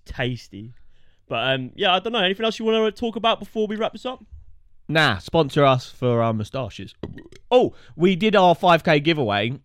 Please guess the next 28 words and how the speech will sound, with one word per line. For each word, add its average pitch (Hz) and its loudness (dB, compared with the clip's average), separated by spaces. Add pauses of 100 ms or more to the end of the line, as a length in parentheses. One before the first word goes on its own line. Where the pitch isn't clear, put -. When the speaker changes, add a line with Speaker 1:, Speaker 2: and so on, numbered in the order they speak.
Speaker 2:
Uh, 139 4
shout 151 4
out 120 -2
the 135 -2
guy 139 2
that 123 2
won 120 0
it. 127 -6 (240)
Um, 131 4
there 147 2
will 190 8
be 151 0
more 127 -4
giveaways 120 -4
down 113 -2
the 113 -4
line, 123 -2 (580)
close 135 2
to - -18
ten 113 -2
K, 127 -2
so 107 -6
maybe 107 -8
when 107 -10
we 110 -10
hit 113 -10
ten 113 -10
K. 120 -4